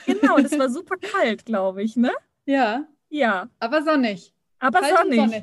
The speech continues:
Speaker 2: sonnig.
Speaker 1: Und es sind tolle
Speaker 2: <laughs>
Speaker 1: Bilder geworden. Also, ähm, erstmal herzlich willkommen, Farina. Alle, die dich nicht kennen, Farina ist eine begnadete Fotografin, die zwischen Berlin und Kapstadt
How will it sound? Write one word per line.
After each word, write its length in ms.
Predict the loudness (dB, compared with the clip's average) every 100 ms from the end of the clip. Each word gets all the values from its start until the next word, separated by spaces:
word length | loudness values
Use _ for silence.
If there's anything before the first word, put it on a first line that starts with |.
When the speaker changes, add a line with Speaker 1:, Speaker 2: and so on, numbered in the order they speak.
| -10
Speaker 2:
sonnig. 80 | -8
Speaker 1:
Und 100 | -4
es 60 |
sind 120 | 0 2
tolle 200 | 2 2
Speaker 2:
<laughs> 0 |
Speaker 1:
Bilder 340 | -2 0 0
geworden. 480 | 0 -4 -4 -2 -4
Also, 420 | -2 -4 -2 -4 -6 _ _ _
ähm, 340 | -4 -4 -4 -6
erstmal 440 | -4 -4 -4 -6 -8
herzlich 340 | -6 -6 -4 -8
willkommen, 380 | -8 -4 -6
Farina. 420 | -4 -4 -4 -6 -4 -4 -4
Alle, 240 | -4 -6
die 180 | -10 -10
dich 220 | -8 -6
nicht 260 | -6 -8 -10
kennen, 320 | -2 -2 -2 -8 _ _ -6
Farina 320 | -4 -2 -4
ist 140 | -2 -2
eine 160 | -2
begnadete 680 | -2 -2 0 2 2 0 -6
Fotografin, 920 | -10 -10 -8 -2 2 2 0 -6 -6
die 160 | -10 -10
zwischen 600 | -12 -14 -12 -10 -6 -2
Berlin 400 | 0 0 -2 -4
und 200 | -6 -6
Kapstadt 760 | -10 -16 -16 -12 -10 -10 -12